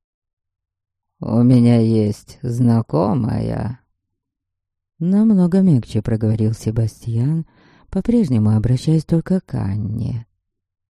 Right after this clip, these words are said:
"Темная ведьма по имени Айя. Знаешь, кто это такие?"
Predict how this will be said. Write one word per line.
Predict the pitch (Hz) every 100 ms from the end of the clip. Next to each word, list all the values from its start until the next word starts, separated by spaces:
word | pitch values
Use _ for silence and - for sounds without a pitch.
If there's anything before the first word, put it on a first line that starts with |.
| _ _ _ -
"Темная | 151 147 131 131 127 131
ведьма | 135 139 104 95 107 95 113 113 -
по | 202
имени | 156 113 110 110 110 110 -
Айя. | - 139 104 101 110 - 107 110 - _ _ _ _ _ _ -
Знаешь, | 113 120 147 269 311 147 107 - - _ _
кто | - 170 147
это | 104 101 110
такие?" | - 151 - 101 95 98 104 110